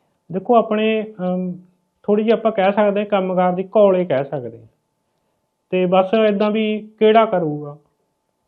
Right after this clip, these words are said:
ਸੌਖਾ ਕੰਮ ਹੈ, ਅਹ, ਕਿ ਗੋਲੀ ਲੈ ਲਓ ਤੇ ਖਾ ਲਓ। ਮੈਂ ਜਿਹੜੀ ਗੱਲ ਕਹਿਣ ਲੱਗਿਆ ਸ਼ਾਇਦ ਨਾ ਕਈਆਂ ਨੂੰ ਚੰਗੀ ਨਾ ਲੱਗੇ ਇਹ, ਪਰ ਇਹ ਮੈਂ ਕਿਸੇ ਨੂੰ ਬਲੇਮ ਨਹੀਂ ਕਰ ਰਿਹਾ, ਮੈਂ ਇੱਕ ਸੱਚਾਈ ਦੱਸ ਰਿਹਾ। ਜਦੋਂ ਦੀ ਨਾ ਆਪਣੇ ਜਿਹੜੇ ਮੈਡੀਕਲਜ਼,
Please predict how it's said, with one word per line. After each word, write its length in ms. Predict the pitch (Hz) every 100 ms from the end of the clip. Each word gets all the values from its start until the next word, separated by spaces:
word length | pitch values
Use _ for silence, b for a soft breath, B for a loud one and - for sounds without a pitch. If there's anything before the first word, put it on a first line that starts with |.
| _ _ -
ਸੌਖਾ 300 | 185 185 196
ਕੰਮ 280 | 196 190 185
ਹੈ, 100 | 190 b b b b b
ਅਹ, 200 | 180 190
ਕਿ 160 | 185 202
ਗੋਲੀ 560 | 175 180 190 185 185 - -
ਲੈ 120 | 165
ਲਓ 140 | 170 190
ਤੇ 140 | 190
ਖਾ 160 | 190 147
ਲਓ। 200 | 127 117 _ _ _ _ _ _ _ _ _ _ -
ਮੈਂ 160 | 175 190
ਜਿਹੜੀ 220 | 214 240
ਗੱਲ 160 | 233 226
ਕਹਿਣ 260 | 220 208
ਲੱਗਿਆ 200 | 226 220
ਸ਼ਾਇਦ 320 | 226 220 208 220
ਨਾ 140 | 240
ਕਈਆਂ 340 | 240 214 220
ਨੂੰ 80 | 226
ਚੰਗੀ 340 | 220 208 190 196
ਨਾ 80 |
ਲੱਗੇ 360 | 160 139 135 147 180
ਇਹ, 100 | 208 _ _ _ _ _ -
ਪਰ 140 | 202
ਇਹ 100 | 226
ਮੈਂ 140 | 226
ਕਿਸੇ 240 | 226 214 233
ਨੂੰ 120 | 226
ਬਲੇਮ 300 | 190 196 202
ਨਹੀਂ 160 | 196 156
ਕਰ 160 | 143
ਰਿਹਾ, 180 | 143 170
ਮੈਂ 140 | 190
ਇੱਕ 180 | 190 202
ਸੱਚਾਈ 380 | 196 196 190 190
ਦੱਸ 260 | 160 127 123
ਰਿਹਾ। 260 | 117 127 _ _ _ _ _ _ _ _ - 185
ਜਦੋਂ 280 | 180 208 233
ਦੀ 160 | 233 247
ਨਾ 140 | 277
ਆਪਣੇ 280 | 262 240 226
ਜਿਹੜੇ 440 | 226 226 185 214
ਮੈਡੀਕਲਜ਼, 760 | 233 202 185 196 196 202 202